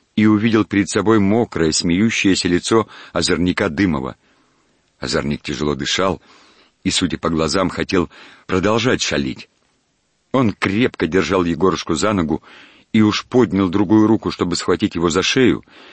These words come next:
но Егорушка с отвращением и со страхом, точно брезгуя и боясь, что силач его утопит,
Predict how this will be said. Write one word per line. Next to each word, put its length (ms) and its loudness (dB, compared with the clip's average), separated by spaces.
но 140 -2
Егорушка 680 0
с 100 -4
отвращением 920 0
и 100 0
со 160 -4
страхом, 600 -4
точно 320 -2
брезгуя 540 -2
и 80 0
боясь, 460 0
что 180 -6
силач 400 0
его 160 0
утопит, 440 -4